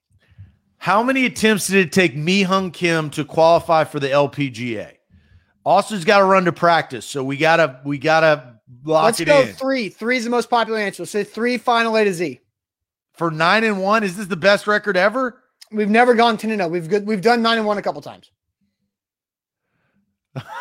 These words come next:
Speaker 1: Trick question one. <laughs>
Speaker 2: Ah!
Speaker 1: Oh,
Speaker 2: No!
Speaker 1: man.
Speaker 2: Crap. Well, I finally blew my bubbles. Zach didn't see any of my bubbles.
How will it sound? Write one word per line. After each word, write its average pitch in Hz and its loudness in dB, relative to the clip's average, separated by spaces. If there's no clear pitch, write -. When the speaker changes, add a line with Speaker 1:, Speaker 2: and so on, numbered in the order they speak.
Speaker 1:
Trick 190 -6
question 127 -10
one. 98 -16
<laughs> - -20
Speaker 2:
Ah! 247 -2
Speaker 1:
Oh, 294 2
Speaker 2:
No! 285 -8
Speaker 1:
man. 170 -10
Speaker 2:
Crap. 208 -4
Well, 233 0
I 202 -6
finally 254 0
blew 240 0
my 233 4
bubbles. 175 2
Zach 214 -2
didn't 214 -4
see 214 -8
any 262 2
of 247 0
my 233 4
bubbles. 175 0